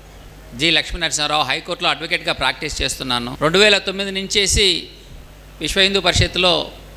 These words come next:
అడ్వకేట్స్ వింగ్ కో కన్వీనర్గా, తెలంగాణ రాష్ట్ర కో కన్వీనర్గా పనిచేస్తున్నాను. గోశాలల వాళ్ళకు ఎదురయ్యే సమస్యలు లీగల్గా మనం మ్యాక్సిమం గోశాలలు నడిపిస్తున్నాము.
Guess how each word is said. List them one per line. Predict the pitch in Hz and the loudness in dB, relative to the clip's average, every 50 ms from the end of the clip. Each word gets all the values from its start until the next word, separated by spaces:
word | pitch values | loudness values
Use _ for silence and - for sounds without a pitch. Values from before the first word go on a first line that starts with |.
| - - - | -14 -8 -4
అడ్వకేట్స్ | - 143 165 185 202 - 190 185 160 - - | -4 -4 -4 -4 -4 0 0 2 2 0 -2
వింగ్ | 180 165 147 117 - - - - - - - - - - - - - - - - - - - | -2 -6 -8 -10 -12 -14 -16 -20 -20 -20 -20 -20 -20 -20 -20 -20 -20 -20 -20 -20 -20 -6 0
కో | - 208 220 | 2 2 4
కన్వీనర్గా, | 214 208 190 190 190 185 175 175 165 170 | 4 2 0 0 0 0 0 0 0 0
తెలంగాణ | 156 - 160 170 180 180 180 175 170 165 | 0 0 0 0 0 0 0 0 2 2
రాష్ట్ర | 165 160 156 - 165 | 2 0 0 -2 -2
కో | - 170 170 | -4 -4 -4
కన్వీనర్గా | - - 160 165 160 160 160 156 156 160 | -2 -2 -2 -2 0 0 0 2 2 2
పనిచేస్తున్నాను. | 151 - 139 143 143 156 151 139 - 160 147 143 135 131 139 175 - - 170 | 2 2 0 0 0 0 0 0 -2 -2 -4 -4 -4 -6 -6 -10 -8 -4 0
గోశాలల | 208 240 233 240 240 226 220 220 214 208 | 0 2 2 2 0 0 0 0 0 0
వాళ్ళకు | 202 196 196 196 196 196 208 | 0 0 0 -2 -2 -4 -6
ఎదురయ్యే | 185 170 175 180 208 220 220 214 202 190 | -8 -6 -6 -4 -4 -4 -4 -2 -2 -2
సమస్యలు | - - 175 170 185 190 180 - - 214 190 180 185 190 - - - - - - - - - - - - - - - - - - - - - - - | -2 -2 -2 -2 -2 -2 -2 0 0 0 0 0 -2 -4 -6 -10 -14 -20 -20 -20 -20 -20 -20 -20 -20 -20 -20 -20 -20 -20 -18 -18 -18 -18 -14 -4 0
లీగల్గా | 143 170 196 220 233 202 226 214 208 190 202 196 202 202 - - - - - - - - - - - - - - - - - - - | 2 4 4 4 2 2 0 -2 0 0 2 2 2 0 -2 -8 -18 -20 -20 -20 -20 -20 -20 -20 -20 -20 -20 -20 -20 -20 -20 -10 -4
మనం | 160 175 202 208 196 | -2 -2 -2 0 0
మ్యాక్సిమం | 180 185 196 220 196 190 233 240 220 175 190 | 0 0 0 0 -2 -6 -8 -10 -6 -2 0
గోశాలలు | 220 220 196 226 226 226 220 202 | 0 0 2 2 2 2 2 0
నడిపిస్తున్నాము. | 185 185 196 - 226 196 - - 214 202 190 190 180 180 185 196 202 | -2 -4 -4 -4 -4 -4 -4 -4 -6 -4 -4 -4 -4 -4 -6 -8 -8